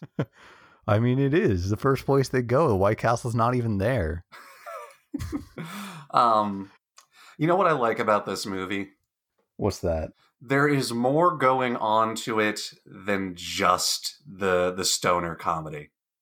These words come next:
Speaker 2: Mm-hmm.
Speaker 1: It has a very intelligent, albeit comedic,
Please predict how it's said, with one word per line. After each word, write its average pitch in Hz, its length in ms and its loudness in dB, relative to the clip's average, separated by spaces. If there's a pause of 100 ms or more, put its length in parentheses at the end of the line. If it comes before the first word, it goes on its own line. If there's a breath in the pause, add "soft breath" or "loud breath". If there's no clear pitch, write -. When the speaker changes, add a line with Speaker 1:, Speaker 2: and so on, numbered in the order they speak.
(300)
Speaker 2:
Mm-hmm. 104 400 0 (360)
Speaker 1:
It 113 140 -4
has 120 300 2
a 127 80 2
very 139 800 0 (800)
intelligent, 135 1400 -2 (600)
albeit 143 400 0
comedic, 123 680 0